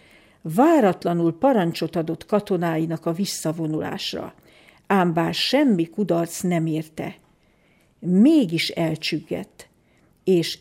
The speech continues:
érthetetlen módon távozott a városból. Melyik kifejezés érdekes benne?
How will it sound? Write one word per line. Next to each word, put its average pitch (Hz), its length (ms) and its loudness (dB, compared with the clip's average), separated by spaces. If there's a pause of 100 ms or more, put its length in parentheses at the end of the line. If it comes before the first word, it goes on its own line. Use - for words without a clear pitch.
érthetetlen 170 1000 -2
módon 165 640 -4 (440)
távozott 165 680 -4
a 165 80 -4
városból. - 720 -12 (1500)
Melyik 208 240 -2
kifejezés 214 640 -4
érdekes 214 480 -4
benne? 185 360 -6